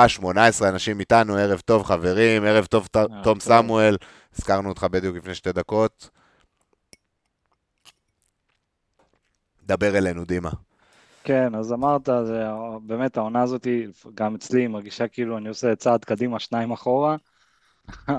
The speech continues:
Speaker 2: אז, אה, אחרי שכבר כמעט הייתי כבר בתוך המיליון, אה, אז, אה, היו לי כמה חצים אדומים, אז השבוע,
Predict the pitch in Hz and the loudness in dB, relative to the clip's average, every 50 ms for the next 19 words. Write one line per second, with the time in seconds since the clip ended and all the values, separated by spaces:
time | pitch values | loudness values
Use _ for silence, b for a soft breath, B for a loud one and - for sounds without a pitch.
0 | 117 120 120 120 113 110 110 110 113 113 110 110 110 110 110 110 113 113 117 113 | -4 -4 -4 -4 -4 -4 -4 -4 -4 -4 -2 -2 -4 -4 -6 -8 -10 -10 -10 -12
1 | - - 139 127 - 143 120 - 123 123 120 - - 135 131 139 143 147 135 147 | -6 -4 -4 -2 -2 -4 -4 0 0 -2 -2 -2 -4 -4 -2 0 0 0 0 0
2 | 135 139 139 139 123 135 135 131 123 117 120 - 127 - - 127 120 117 113 107 | -2 -2 -4 -6 -6 -4 -4 -4 -4 -6 -8 -10 -10 -10 -8 -8 -8 -8 -6 -6
3 | 113 120 139 147 156 160 165 - _ _ _ - 110 107 107 110 107 110 110 110 | -4 -4 -4 -4 -6 -8 -12 -20 _ _ _ -12 -10 -8 -6 -6 -6 -6 -6 -6
4 | 107 107 107 107 110 107 _ _ _ - 107 104 104 104 107 101 98 107 110 104 | -6 -8 -8 -10 -14 -16 _ _ _ -16 -14 -10 -8 -8 -8 -6 -4 -2 -2 0
5 | 104 107 113 117 120 110 - - 117 113 107 - 110 - - 123 113 110 101 110 | 0 0 -2 -2 -4 -8 -8 -8 -8 -8 -8 -8 -12 -10 -10 -10 -10 -8 -8 -8
6 | 117 135 139 135 120 110 104 - - 110 107 123 135 131 127 127 | -6 -4 -4 -2 -4 -4 -4 -6 -8 -8 -4 -2 0 0 0 0